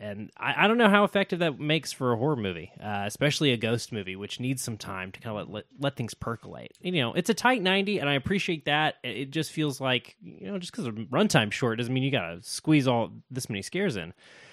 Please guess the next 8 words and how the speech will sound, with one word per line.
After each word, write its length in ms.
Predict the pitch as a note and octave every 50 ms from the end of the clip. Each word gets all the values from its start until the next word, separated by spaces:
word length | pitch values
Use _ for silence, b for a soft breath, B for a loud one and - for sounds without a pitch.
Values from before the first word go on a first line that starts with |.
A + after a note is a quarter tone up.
| b b b b _ -
And 220 | D3 D#3+ F3 F3
I 120 | D3 F#3+ F#3+
think 200 | - B3+ A#3+ -
we'll 80 | F#3
probably 320 | E3 - F3+ D#3+ C3 B2+ A2+
talk 300 | - - A#2 A2+ A2 -
about 300 | A2 A2 G#2 G2+ G2+ - _ _ - B2+ A#2+ A#2+
that 280 | A2+ A#2+ A2 A2 G#2